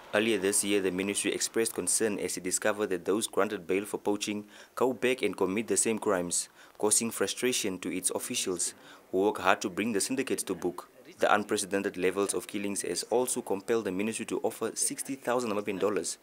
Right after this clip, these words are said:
to anyone that can provide it with information that may lead to the arrest of those involved.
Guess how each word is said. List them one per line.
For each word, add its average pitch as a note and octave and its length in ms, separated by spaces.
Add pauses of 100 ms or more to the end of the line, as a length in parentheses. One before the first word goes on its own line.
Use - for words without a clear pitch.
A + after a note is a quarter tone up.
(340)
to - 100
anyone G#2 400
that F#2 160
can F2+ 140
provide F#2 400
it G2 100
with F#2 160
information F#2 720
that F#2 140
may B2 160
lead A#2 160
to A#2+ 100
the G2 180
arrest G#2+ 300
of F2+ 140
those F#2+ 240
involved. F2 500